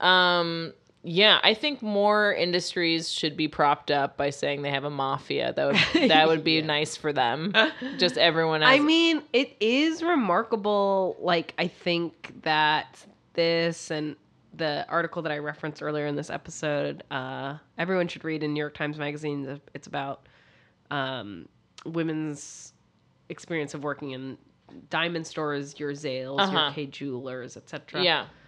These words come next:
Speaker 2: Um, it's interesting how, like, any industry within itself has such
Speaker 1: Yeah.
Speaker 2: problems,
Speaker 1: Yeah.
Speaker 2: I guess.
Speaker 1: Yeah.
Speaker 2: I think, like,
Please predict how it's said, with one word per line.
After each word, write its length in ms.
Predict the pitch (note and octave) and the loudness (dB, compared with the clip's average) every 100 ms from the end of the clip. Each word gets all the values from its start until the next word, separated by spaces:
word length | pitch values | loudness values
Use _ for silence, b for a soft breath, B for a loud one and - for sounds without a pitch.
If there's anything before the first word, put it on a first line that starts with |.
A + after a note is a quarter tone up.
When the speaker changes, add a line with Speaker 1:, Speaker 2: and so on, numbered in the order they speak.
| b b b - | b b b -4
Speaker 2:
Um, 460 | F3 E3+ D3+ C#3+ - _ _ _ _ _ _ _ _ - - - | -2 0 -4 -8 -14 _ _ _ _ _ _ _ _ -20 -16 -8
it's 140 | A3 | -6
interesting 480 | F#3 A#3+ C4 C#4+ D4 | -4 -6 -6 -4 -4
how, 640 | A3 F#3 F3+ E3+ E3+ E3+ - | -2 2 2 4 2 0 -2
like, 260 | E3+ E3 - | -4 -4 -2
any 480 | E3+ F#3 F#3+ F#3 F3+ | -4 -2 -2 0 -2
industry 960 | - F3 F#3 F3+ - F3+ D#3+ D#3 D3+ - | -2 -4 -4 -6 -4 0 0 0 -2 -4
within 320 | E3 D#3+ F3 | -6 -6 -4
itself 680 | E3+ - - D#3 D3 C#3+ - | -6 -8 -4 0 0 -2 -8
has 600 | - - D#3+ D3 D3 C#3+ - - _ _ _ _ | -14 -2 0 2 0 -4 -10 -20 _ _ _ _
such 720 | - - E3+ - - - - | -10 -4 -4 -4 -12 -12 -10
Speaker 1:
Yeah. 360 | F3+ E3 D3 C#3 - _ _ _ _ _ _ - _ | 0 4 4 0 -8 _ _ _ _ _ _ -20 _
Speaker 2:
problems, 580 | - F3 C#4+ A4 E3+ A2 | -8 -2 0 0 -2 -6
Speaker 1:
Yeah. 420 | F#3+ F#3 G#3 F#4+ G3+ | 0 4 4 4 2
Speaker 2:
I 80 | E3+ | 2
guess. 500 | D#3+ F3 E4 - - | -2 -2 -2 -6 0
Speaker 1:
Yeah. 300 | G#3+ G3+ G#3+ | 4 6 4
Speaker 2:
I 40 | |
think, 240 | B3 A#3+ | 2 0
like, 440 | G#3 F3 E3+ E3 | 2 4 2 -2